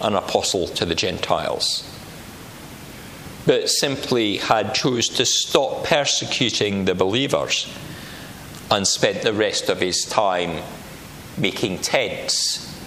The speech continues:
in that city, following his profession, rather than listening to the call that had come upon his life? Freed from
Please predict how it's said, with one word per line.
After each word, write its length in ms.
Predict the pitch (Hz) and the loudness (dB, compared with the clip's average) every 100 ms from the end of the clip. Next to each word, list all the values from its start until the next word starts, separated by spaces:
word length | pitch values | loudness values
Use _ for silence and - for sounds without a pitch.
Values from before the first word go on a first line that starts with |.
| - | -2
in 200 | 98 87 | 0 2
that 240 | 85 76 - | 0 0 0
city, 420 | - 110 - - - - - - - - - | -2 -2 -4 -4 -8 -12 -14 -14 -14 -14 -12
following 600 | - - 127 113 98 92 | -4 4 4 6 2 0
his 260 | - 113 - | 2 0 0
profession, 680 | - 147 - 196 - - - - - - - - - - - - - - - - - - - - 123 | 2 2 4 4 4 0 -2 -8 -10 -10 -12 -10 -10 -8 -10 -10 -10 -10 -10 -10 -10 -8 -8 -4 0
rather 360 | 113 110 107 | 4 4 4
than 300 | 101 104 92 | 4 2 2
listening 640 | 98 107 - 113 92 87 95 | 2 2 2 2 0 0 0
to 120 | 110 | 2
the 120 | 90 | 2
call 580 | - - 120 110 104 95 | -2 2 4 4 2 0
that 200 | 90 87 | 0 0
had 300 | - 98 - | 2 0 0
come 880 | - 120 95 82 82 - - - - - | 0 0 0 -2 -4 -6 -6 -6 -4 0
upon 480 | - - 104 92 | 0 2 2 2
his 440 | 85 - 85 82 104 | -2 0 0 0 2
life? 400 | 95 85 80 - - - - - - - - - - - - - - - - - - - - - - - - - - | 4 2 0 -4 -4 -6 -6 -6 -6 -6 -6 -6 -6 -6 -8 -8 -8 -8 -8 -8 -8 -8 -8 -8 -8 -8 -6 -6 -8
Freed 580 | - - - 180 180 175 | -6 -2 2 2 2 0
from 340 | - 170 143 | 0 2 2